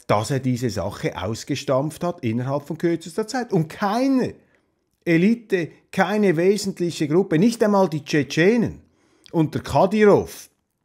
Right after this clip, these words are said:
die ja jetzt auch nicht unbedingt, äh, jetzt für westliche Augen <laughs> einen besonders vertrauenserweckenden Eindruck machen, nicht einmal die Tschetschenen sind da von der Fahne gegangen.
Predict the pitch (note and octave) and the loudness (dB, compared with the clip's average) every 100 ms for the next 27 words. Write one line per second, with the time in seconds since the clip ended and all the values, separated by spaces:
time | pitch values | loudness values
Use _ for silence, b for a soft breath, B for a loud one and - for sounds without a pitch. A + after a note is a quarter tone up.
0 | _ _ _ _ _ - C3 A#2+ C3 C#3+ | _ _ _ _ _ -4 0 2 0 0
1 | E3+ F3+ F3 F#3 E3 C#3+ D#3 E3 - D#3 | 0 2 4 4 2 2 2 2 -2 2
2 | D3+ C#3+ C3 B B B2+ B2+ - A#2+ B2+ | 4 2 -2 B B -2 -2 -2 0 2
3 | D#3 D3 D3 C#3+ B2+ B2+ - C3 A#2+ A2+ | 0 -4 -2 2 4 4 2 0 2 0
4 | A#2 G#2+ A#2+ C3 A2+ G#2+ A2 A2 B2+ A2+ | -2 -2 -2 -2 -6 -8 -6 -4 -4 -4
5 | C#3 A#2 C3 C3 A2+ A2+ A2 C3+ D3+ D3 | -4 -2 -2 -4 -6 -4 -4 -4 -4 -4
6 | D3 - B B B C3+ D3 - C3 - | -4 -8 B B B 4 4 4 -4 -2
7 | G#3 A#3+ A3 F#3+ E3+ - D3+ - D#3+ A#3 | 0 4 4 2 0 0 0 2 2 4
8 | C4 A3+ - B - F#3+ - F3 F#3 F3 | 2 0 -2 B -2 0 0 0 2 0
9 | F#3 E3 E3+ F#3+ F3+ G3+ A3+ D#3 E2+ | 2 2 2 0 2 2 4 2 -2